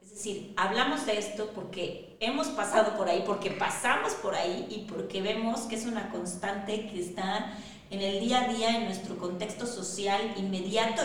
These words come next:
y no tan inmediato. Entonces, al final, eh, me quedo con el tema de, sí, entiendo que pase, sí, entiendo que nos pase,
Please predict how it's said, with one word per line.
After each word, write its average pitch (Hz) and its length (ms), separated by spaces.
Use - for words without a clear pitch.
y 208 40
no 202 120
tan - 160
inmediato. 165 540
Entonces, 233 600
al 208 100
final, 240 540
eh, 190 460
me 202 140
quedo 247 260
con 214 120
el 190 120
tema 220 260
de, 175 380
sí, - 600
entiendo 254 460
que 202 80
pase, - 560
sí, - 680
entiendo 220 340
que 196 100
nos 160 160
pase, 190 320